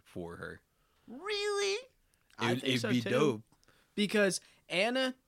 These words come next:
Speaker 3: just like Valkyrie, has nothing but a pure heart, but she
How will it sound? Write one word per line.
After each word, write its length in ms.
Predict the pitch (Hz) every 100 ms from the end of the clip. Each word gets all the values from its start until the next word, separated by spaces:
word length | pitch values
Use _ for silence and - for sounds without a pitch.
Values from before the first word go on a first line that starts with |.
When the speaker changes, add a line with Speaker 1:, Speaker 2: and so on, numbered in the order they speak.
| -
Speaker 3:
just 380 | - 180 214 -
like 160 | 226 214
Valkyrie, 600 | 180 185 - 240 247 233 _ _ _
has 220 | - 147
nothing 520 | 131 156 180 196 240
but 120 | 208 185
a 60 |
pure 380 | - - 180 185
heart, 480 | 156 151 160 220 - _ _ _ _ _ -
but 100 | 156
she 200 | 196